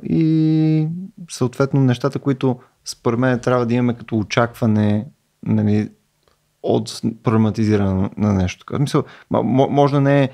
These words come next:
може да не е нещо, което ти решаваш, но съответно трябва, нали, да предоставиш някакъв инструмент или информация, така че други хора да могат да решават неща.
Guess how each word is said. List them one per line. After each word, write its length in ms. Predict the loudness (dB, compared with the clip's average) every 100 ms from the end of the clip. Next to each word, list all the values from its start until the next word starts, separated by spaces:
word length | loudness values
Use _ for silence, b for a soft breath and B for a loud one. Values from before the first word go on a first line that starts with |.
| B B _
може 180 | 0 2
да 80 | 2
не 100 | 2
е 40 |
нещо, 160 | 2 0
което 220 | -4 -4
ти 220 | 0 0
решаваш, 800 | 0 0 2 2 -2 -6 -12 -8
но 160 | -4 -2
съответно 460 | -4 -4 -4 -2 -2
трябва, 340 | 0 0 0 -4
нали, 440 | -8 -2 0 0 -2
да 300 | -2 -2 -2 -6 -2
предоставиш 640 | 0 0 0 0 -2 -8 b b _ -2
някакъв 280 | 0 0 0
инструмент 640 | 0 -2 0 2 0 0
или 100 | 0
информация, 580 | 0 -2 -2 -2 -2 -8
така 180 | -8
че 120 | -8 -2
други 180 | -2
хора 220 | 0 0 2
да 80 |
могат 240 | 2 2 2
да 100 | 0
решават 340 | -4 -6 -4
неща. 240 | -6 -6